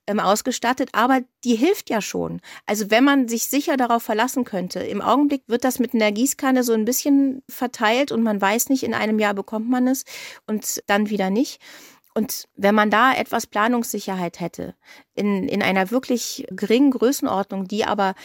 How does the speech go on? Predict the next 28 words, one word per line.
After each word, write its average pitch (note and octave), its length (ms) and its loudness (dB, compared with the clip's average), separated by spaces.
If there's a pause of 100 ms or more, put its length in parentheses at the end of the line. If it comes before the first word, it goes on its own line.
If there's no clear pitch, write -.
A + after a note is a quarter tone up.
(180)
helfen A#3+ 480 0
würde, G#3+ 280 2
eben G#3 400 -4 (140)
gerade B3+ 380 0
auch, A3 240 -2
äh, G3+ 160 -4
solche G#3 600 -2
Krisen C#4 380 2
durchzustehen G3+ 720 -2
und F#3 180 -6
einfach G#3+ 320 -2 (140)
die C4 160 2
Bücher B3+ 500 0 (360)
zu - 180 -2
machen, G#3+ 460 0 (120)
die G3 140 -2
wichtig E4 380 0
sind, F#3 220 -2
die F#3 60 -2
etwas G3+ 340 -4
zu G#3+ 120 -4
sagen B3 420 2
haben, G3 240 -2
die A3+ 140 -6
es A#3 80 -6
aber - 300 -4
auch B3+ 220 0
noch A#3+ 200 -2